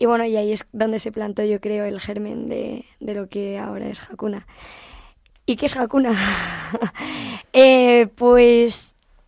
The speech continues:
el, el Papa Francisco, de hecho, eh, nos definió como familia eucarística,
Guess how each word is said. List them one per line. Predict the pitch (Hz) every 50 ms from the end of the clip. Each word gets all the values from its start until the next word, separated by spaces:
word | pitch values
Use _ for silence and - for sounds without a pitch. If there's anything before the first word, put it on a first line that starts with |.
| _ -
el, | 247 240 233 233 226 - -
el | 233 240 220
Papa | 247 - 285 294 247
Francisco, | 254 269 254 - 285 - - - 254
de | 254 247
hecho, | 247 - - 277 277 - - - -
eh, | 240 226 226 220 214 208 208 208 - - - - - - -
nos | - 220 226 226 214 214 214 208 202 180 -
definió | 220 - 220 214 208 208
como | 202 240 240 226 226 220 214 208 - -
familia | - 233 220 214 208 214 226 226
eucarística, | 220 - 226 202 202 175 - - - - - - - _